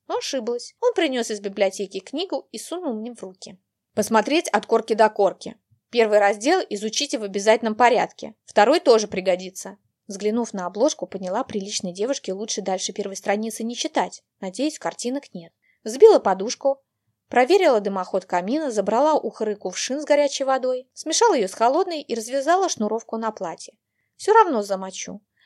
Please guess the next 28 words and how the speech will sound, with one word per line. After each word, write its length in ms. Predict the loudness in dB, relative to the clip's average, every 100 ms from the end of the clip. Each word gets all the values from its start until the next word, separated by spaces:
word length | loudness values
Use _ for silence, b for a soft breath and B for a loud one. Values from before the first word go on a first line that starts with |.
| _
После 240 | -10 -6
того, 280 | -2 -2 -2
как 200 | -6 -8
хозяин 380 | -4 -2 -4 -4
умылся 460 | -6 -4 -6 -6 -6
и 40 |
разделся, 580 | -4 -4 -4 -6 -8 -12 b -4
собрала 480 | -2 2 4 4
грязную 480 | 4 2 0 0 -4
одежду, 600 | -6 -8 -8 -8 -8 -8 -20 _ _ _
бросила 360 | -4 -4 -4 -8
в 80 | -4
корзину 580 | -4 -2 -4 -6 -10 _
и 100 | -10
в 100 | -6
нерешительности 840 | -4 -2 -2 -4 -6 -14 -14 -14
замерла 440 | -10 -6 -2 -2 -2
на 120 | -6
пороге 360 | -6 -6 -6
ванной, 440 | -8 -8 -18 -20 _ _ _ _ -6
придерживая 640 | -4 -2 -2 -2 -4 -4
платье. 500 | -4 -8 -10 -16 -20 _ _ _
Хозяин 380 | _ 2 4 2 -2
отослал, 640 | 0 0 0 -4 -6 -10 -10
велел 360 | -4 -2 -2
не 100 | -4
забыть 360 | -4 -4 -6 -12
книгу. 500 | -12 -14 -14 -20